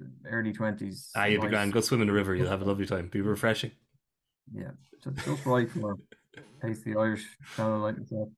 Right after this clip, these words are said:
Speaker 2: Absolutely. The, um, we will be back on Monday and every day thereafter, um, with Anthony, the rolling cast of the R T E crew out in Australia, including pundits.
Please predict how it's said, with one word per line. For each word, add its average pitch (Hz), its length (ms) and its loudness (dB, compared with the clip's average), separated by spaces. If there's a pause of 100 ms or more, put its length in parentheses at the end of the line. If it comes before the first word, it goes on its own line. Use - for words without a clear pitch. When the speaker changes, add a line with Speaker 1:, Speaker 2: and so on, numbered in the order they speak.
(140)
Speaker 2:
Absolutely. 113 720 2 (260)
The, 113 220 8
um, 117 440 6 (140)
we 135 220 8
will 147 160 12
be 131 100 6
back 127 360 4
on 113 160 4
Monday 107 440 6
and 107 220 0
every 110 280 4
day 104 280 4
thereafter, 98 800 2 (140)
um, 92 480 0 (200)
with 104 120 -2
Anthony, 95 520 -2 (320)
the 101 60 -2
rolling 98 280 2
cast 92 380 -2
of - 260 -10 (160)
the 107 140 0
R 95 100 2
T 92 220 -4
E 85 40 -6
crew 92 280 -2
out 90 140 -2
in - 100 -6
Australia, 90 400 -4
including 87 380 -4
pundits. 90 500 -6